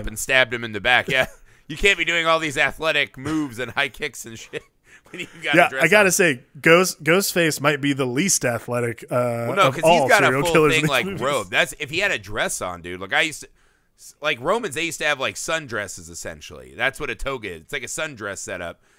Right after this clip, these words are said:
Speaker 2: So you, as long as your knees aren't hampered, you still got the
Speaker 1: Right.
Speaker 2: hey, hey. You know what I mean? You can still throw it from the hip.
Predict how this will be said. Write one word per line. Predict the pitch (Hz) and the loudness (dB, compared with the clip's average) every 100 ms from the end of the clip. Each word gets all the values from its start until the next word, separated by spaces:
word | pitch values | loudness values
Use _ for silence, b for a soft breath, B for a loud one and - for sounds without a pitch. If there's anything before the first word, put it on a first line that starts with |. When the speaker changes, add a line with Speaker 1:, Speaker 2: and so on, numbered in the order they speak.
| b | b
Speaker 2:
So | - | -4
you, | 156 147 | -4 -4
as | 143 131 | -8 -4
long | 202 240 | -4 -4
as | 147 | -8
your | 143 | -12
knees | 139 214 220 123 | -10 -10 -8 -4
aren't | 120 104 - | -4 -4 -8
hampered, | 107 101 104 107 107 b b b | -10 -10 -8 -10 -10 b b b
you | 143 | -10
still | - 185 156 | -6 -6 -6
got | 160 160 151 | -2 -2 -2
the | 139 | -4
Speaker 1:
Right. | 113 101 - | -4 -6 -6
Speaker 2:
hey, | 247 254 _ - | -6 -6 _ -6
hey. | 240 247 _ | -6 -6 _
You | 123 | -10
know | 131 | -6
what | |
I | 135 | -4
mean? | 143 | -4
You | 147 | -8
can | 135 | -10
still | - 139 | -8 -8
throw | - 135 131 | -4 -2 -2
it | |
from | 131 113 | -4 -8
the | 104 | -6
hip. | 117 | -6